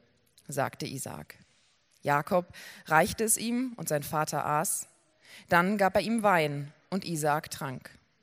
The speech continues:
„Komm und küss mich, mein Sohn“, bat Isaak.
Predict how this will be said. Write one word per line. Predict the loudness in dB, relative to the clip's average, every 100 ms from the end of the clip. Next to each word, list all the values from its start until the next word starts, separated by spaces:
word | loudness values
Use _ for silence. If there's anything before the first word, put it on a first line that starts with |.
| _ _ _ _ _ _ -20 -20 -4
„Komm | 0 0 0
und | -2 0
küss | 4 4 4
mich, | 0 -4 -8
mein | -2 0
Sohn“, | 2 2 0 -4 -10 -14 -2
bat | -2 -2
Isaak. | -6 -6 -6 -8 -12